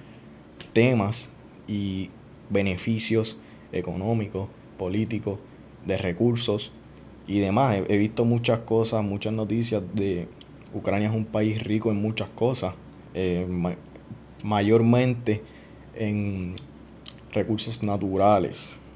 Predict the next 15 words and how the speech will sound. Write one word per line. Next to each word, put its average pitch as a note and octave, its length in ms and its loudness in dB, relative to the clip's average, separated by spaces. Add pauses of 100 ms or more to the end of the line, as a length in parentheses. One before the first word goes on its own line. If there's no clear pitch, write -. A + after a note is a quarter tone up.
(340)
que F2+ 100 -4
es F#2+ 60 -2
una G2+ 200 0
de G#2 60 2
las G#2 100 0
cosas G#2+ 300 -4
que G2 180 -4
más F#2 200 -2
valen G#2+ 320 4
hoy G#2+ 160 2
día A2+ 380 4 (920)
para G#2+ 200 6
un A2 120 4
gobierno, B2+ 520 8
porque, G#2 540 4